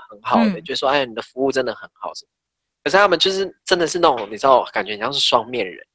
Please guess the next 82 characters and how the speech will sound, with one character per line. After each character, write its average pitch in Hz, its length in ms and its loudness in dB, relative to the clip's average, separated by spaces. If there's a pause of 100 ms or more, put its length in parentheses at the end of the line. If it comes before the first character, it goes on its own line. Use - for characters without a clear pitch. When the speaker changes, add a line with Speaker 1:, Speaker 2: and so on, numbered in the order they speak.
(240)
Speaker 1:
然 247 100 6
后 220 60 6
就 180 40 4
这 160 220 -2
假 110 300 4
完 107 200 4
之 151 120 4
后， 143 80 8
Speaker 2:
嗯。 - 20 6
Speaker 1:
然 123 100 8
后 143 80 6
去 160 140 2
后 147 240 6
台 110 140 2
要 120 100 2
准 117 160 -2
备 135 140 0
餐 127 240 -2
点 104 160 -6
的 87 100 -14
时 - 140 -4
候， 110 80 0
就 117 100 -6
说 113 200 -10
：“那 113 60 -10 (180)
感 - 120 -20
觉 - 80 -20
真 - 40 -20
的 - 80 -20
有 247 140 6
点 202 120 6
机 175 180 0
车。” - 160 -2
Speaker 2:
客 - 0 -
人 185 120 0
怎 - 0 -
样 175 140 -8
怎 180 60 -2
样， 165 140 -6
嗯。 202 440 2
Speaker 1:
对 185 100 4
啊， 147 140 4 (320)
完 143 180 2
全 160 160 -2
是 170 140 -2
两 113 240 -2
面 120 220 -2
人。 71 180 -10 (380)
Speaker 2:
可 - 100 6
是 440 80 8
这 440 80 2
个 392 100 6
算， 359 240 6
Speaker 1:
觉 302 40 -4
得 220 40 -8 (180)
可 226 60 0
能 196 200 -2
Speaker 2:
嗯。 180 80 -16 (1300)
Speaker 1:
要 214 100 8
有 143 160 8
一 123 80 0
个 120 340 2 (120)
演 120 180 2
戏 151 220 2
的 131 100 6
天 120 320 -4
赋 113 220 -8
吧。 - 160 -14 (760)
Speaker 2:
这 370 120 0
是 381 240 2
算 381 180 0
是 302 60 4
一 - 20 8
种 - 20 8
Speaker 1:
就 349 60 0
是 330 60 2
做 - 100 2
餐 226 120 2
饮 95 60 -6
业 120 140 2
的 101 100 -2
人。 78 160 -12